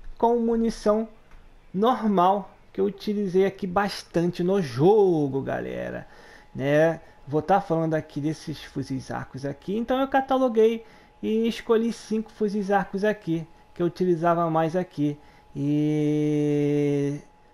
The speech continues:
a gente dá, dá uma brincada bem bacana com esses fuzis arcos.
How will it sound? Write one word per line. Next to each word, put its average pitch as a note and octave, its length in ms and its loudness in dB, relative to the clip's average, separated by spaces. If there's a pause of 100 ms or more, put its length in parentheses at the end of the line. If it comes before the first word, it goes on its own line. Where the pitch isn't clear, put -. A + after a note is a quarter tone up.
(440)
a - 40 -4
gente D#3 340 -2 (380)
dá, F3 420 2 (400)
dá G#3 220 4
uma G3 60 2
brincada G3 440 2
bem F#3+ 160 2
bacana F#3 440 0
com F3+ 100 -4
esses - 140 -6
fuzis E3+ 360 -4
arcos. - 360 -8